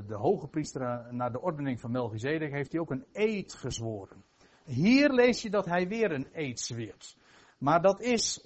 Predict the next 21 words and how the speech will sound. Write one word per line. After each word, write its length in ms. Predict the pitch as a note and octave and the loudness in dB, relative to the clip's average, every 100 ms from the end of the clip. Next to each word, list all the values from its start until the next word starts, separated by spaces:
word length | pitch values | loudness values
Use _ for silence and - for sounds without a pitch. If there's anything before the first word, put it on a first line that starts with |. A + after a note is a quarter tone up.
| C#3+ | 0
waar 500 | D3 E3 E3 D3 C#3 | 6 8 6 2 -2
de 80 | D3 | 0
Hebreeënbriefschrijver, 1160 | E3 G3+ A3 F#3 F#3+ - E3+ E3 - F#3 E3 | 4 4 4 2 -2 -4 -8 -4 2 4 4
die 120 | D#3 E3+ | 2 2
legt 220 | F3 - | 2 0
het 80 | F3 | 2
uit, 220 | C3+ A#2 | 2 2
hè, 100 | D#3+ | 4
waarom 320 | D#3+ C#3 B2+ | 4 6 4
dat 160 | A#2+ - | 0 -2
zo 120 | A#2+ | -8
is. 360 | G2+ - - _ _ | -6 -10 -10 _ _
Hij 160 | - C#3 | -4 -2
zegt 240 | D3+ - | 0 -2
van, 260 | D#3 C#3+ B2+ - - - | -2 -2 -4 -16 -16 -2
ja, 200 | D3+ F3 | 0 6
opdat 640 | G#3 F3 F#3 G3 G3 - _ - | 6 6 6 6 4 -14 _ -10
door 340 | D3 E3+ C#3+ | 6 6 6
twee 560 | - G#3 A#3 C#4 D#4+ D#4+ | 0 8 12 12 12 8
dingen 680 | D#4 C#4+ G#3+ E3+ A#3+ E4 C4 | 8 8 10 10 10 6 0
het, 440 | E3 G3 - - | 6 4 4 -14